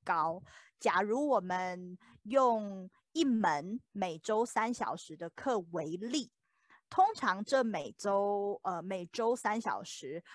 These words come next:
会再外加一小时的答疑时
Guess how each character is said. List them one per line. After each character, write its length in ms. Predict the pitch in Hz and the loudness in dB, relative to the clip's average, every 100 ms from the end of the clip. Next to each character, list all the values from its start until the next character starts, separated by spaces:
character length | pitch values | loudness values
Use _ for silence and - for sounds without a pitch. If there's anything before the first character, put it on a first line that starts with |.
| - | -6
会 120 | 226 | -4
再 240 | 196 214 185 | 2 4 2
外 320 | 214 277 202 | 4 2 2
加 340 | - 196 180 | 0 -2 -2
一 160 | 180 226 | -4 -8
小 320 | - - 101 | -10 -8 -8
时 380 | - - 170 175 - | -10 -12 -10 -6 0
的 260 | 185 175 - - | 0 0 -4 -2
答 260 | 143 190 | 0 0
疑 300 | - 160 170 | -2 -8 -12
时 360 | 202 - - | -8 -8 -10